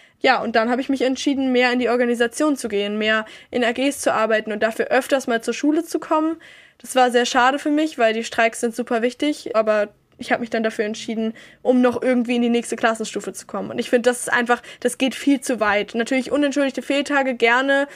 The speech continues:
das nehmen wir in Kauf. Es ist ja auch ziviler Ungehorsam, das muss man wissen. Das fordert Opfer ein. Aber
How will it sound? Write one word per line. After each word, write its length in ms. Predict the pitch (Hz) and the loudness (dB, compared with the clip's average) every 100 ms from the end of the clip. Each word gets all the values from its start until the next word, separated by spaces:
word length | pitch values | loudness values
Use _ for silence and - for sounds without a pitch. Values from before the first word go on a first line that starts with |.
| - | -8
das 160 | - 247 | -4 0
nehmen 160 | 240 | 2
wir 60 | 233 | 2
in 80 | 233 | 0
Kauf. 300 | - 240 254 | 2 2 2
Es 120 | 240 | -4
ist 120 | 240 | -2
ja 120 | 254 | 0
auch 220 | - 226 - | 0 -4 -4
ziviler 360 | 254 233 233 | -2 0 2
Ungehorsam, 640 | 220 294 294 302 294 302 | 0 0 2 2 2 0
das 160 | 262 - | 0 -4
muss 160 | 240 226 | -6 -4
man 160 | 214 | 0
wissen. 320 | 254 - 320 - - | 0 0 -4 -6 -16
Das 140 | - - | -12 -2
fordert 340 | 240 233 226 | 0 2 0
Opfer 400 | 277 - 277 233 | -2 0 -2 0
ein. 280 | 220 226 277 - - - | -2 -2 -4 -10 -14 -2
Aber 540 | 240 233 233 233 | 0 2 2 2